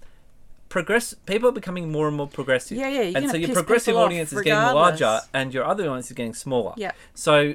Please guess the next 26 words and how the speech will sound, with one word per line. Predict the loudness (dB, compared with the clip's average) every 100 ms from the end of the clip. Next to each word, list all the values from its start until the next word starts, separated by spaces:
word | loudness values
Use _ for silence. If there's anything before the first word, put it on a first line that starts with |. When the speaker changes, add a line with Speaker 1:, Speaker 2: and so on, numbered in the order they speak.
| -6
Speaker 1:
you | -2
don't | 2 2
wanna, | 2 0 -4 -8
you | -2
don't | 0
wanna | 0
stay | -2 0 2
down | 2
that | 0
route. | -2 -6 -6
So | -6
you've | -4 -2
gotta | -2
kind | -2 -2 -2
of | -4 -8
wink | -8 -6 -6 -8 -10
to | -4
the | -2
people | -2 -6 -2
who | 0 0
are |
progressive | -2 -2 0 0 -6 -10
that | -10
you | -6 -4
are | -4
progressive. | -6 -6 -6 -8